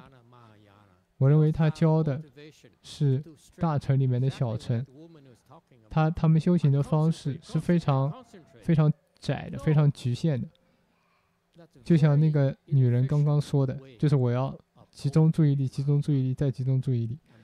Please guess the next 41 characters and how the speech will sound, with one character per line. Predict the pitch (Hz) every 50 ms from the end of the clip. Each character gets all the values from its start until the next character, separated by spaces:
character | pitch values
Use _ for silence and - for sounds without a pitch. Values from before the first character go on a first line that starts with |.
| _ _ - 208 _ _ - 160
这 | 160 156
是 | - 151 143
非 | - - 170 170
常 | - - 139 131 139 165 - 127
慢 | 175 180 185 180 160 139
的 | 131 123 117
一 | 139 143 135
种 | - 143 127 117 110 120 160 - _ _
修 | - - - 156 151
行 | - 135 123 123
大 | 135 160 143 127
乘 | - - 123
的 | 120 120
方 | 117 - 139 135 135
式。 | 135 - - - - _ _ _ - - - - _
我 | - 135 131 127
在 | - 156 151
教 | - - 170 165 170
你 | 175 165 135 120
的 | 113 110 - - _
是 | - - 143
大 | - 180 175 156
乘 | 131 - 131
中 | 131 135 135
的 | 127 131
大 | - 160 156 123 117
乘， | - - 123 110 143 - _ _ _ _ _ _ _ _ _
所 | - - 147
以 | 147
我 | 143 135 123
教 | - - 165 170
你 | 165 156 135
们 | 120 117 120
的 | 123
方 | - 151 156 156
法 | 147 139 117
是 | 117 - 135
不 | 131 151 147
一 | 147
样 | 151 156 143 127 113
的， | 117 - 156